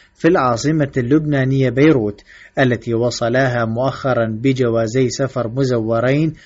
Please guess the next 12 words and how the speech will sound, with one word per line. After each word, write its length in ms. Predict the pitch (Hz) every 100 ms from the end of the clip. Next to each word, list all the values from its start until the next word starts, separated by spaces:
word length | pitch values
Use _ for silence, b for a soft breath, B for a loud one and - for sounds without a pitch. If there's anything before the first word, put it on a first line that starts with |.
| B -
واسمين 760 | 139 185 - 151 147 139 135
مستعارين. 760 | 127 - 143 131 147 143 107 107 b b b b b 120
ويكمل 680 | 113 104 113 113 131 120
الآلوسي 720 | 113 107 - 117 117 151 - 127
في 180 | 135 120
تصريح 460 | 127 - 147 170 - 143 -
أدلى 360 | 185 147 120
به 300 | 120 131 117 113
للصحيفة 600 | 127 - 107 147 143 127 117 -
الأحد 560 | 127 151 151 - 156 151 B B B
أن 260 | 156 147 143
معلومات 540 | 135 135 143 170 180